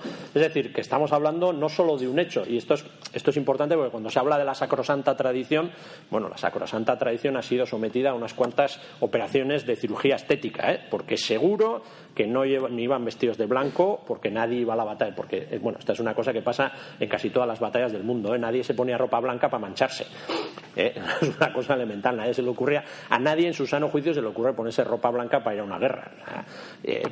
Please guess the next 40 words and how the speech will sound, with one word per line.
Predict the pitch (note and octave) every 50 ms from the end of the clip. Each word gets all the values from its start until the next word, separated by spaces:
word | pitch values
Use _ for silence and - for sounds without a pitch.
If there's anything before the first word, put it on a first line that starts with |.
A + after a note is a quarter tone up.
| - -
para | - G2+
empezar, | F2 A2+ - A2+ C3+
porque | C3 B2 A2+
la | A2+ A2
gente | - B2+ A#2 D3
no | C#3+ C3+
tenía | - B2 B2 A#2
muchas | A2 A2+ - A#2 G2 G#2
ropas | A#2+ A2+ - G2+ -
blancas | - A2+ A2 A2 - - - - A#2
ni | G2+ - B2
de | G#2 G#2
muchos | A#2 C3 - C3+ A#2+ -
colores | - A2+ A2+ B2 C3 -
que | - A2 F2+
ponerse, | - E2+ E2 D#2+ - - - G2
¿no? | B2 C#3+ - - - - -
Es | - - C3+
decir, | D3 C#3 D3 C#3+
por | C#3+ C3+ C3 B2+
supuesto, | - - C#3+ - - F3+ G3 F#3+ - G#3
estamos | G3 - C#3 B2+ C#3+ C#3
hablando | D3 B2+ C3+ C#3 C#3+ D3+ D3+ D#3 C#3
de | A#2 A#2 B2+
esto | A#2+ - - D#3 D3+
como | D3+ B2 G#2+ A2 G#2 G2+
de | G#2 G#2 G2+
tantas | - - B2+ B2 A#2+ C3+ B2+ -
cosas | - C#3 C3 C#3+ D3+ D3
que | - A2+
han | A2 A2+
sido | - B2 C3 C3+ - - - - - - -
sometidas | - B2 A2+ A2 G#2 - C3 C3+ C3+ - A#2
a |
una | A2 A#2+ A#2+ A#2
manipulación, | A2+ G#2+ G2+ G2 - - G2 F#2 - - - F#2+ E2 D2+
¿no? | A#2 C#3+ - -
En | B2 D#3+
este | F#3 - - G#3
caso, | - A#3 A3 - - C#3+ -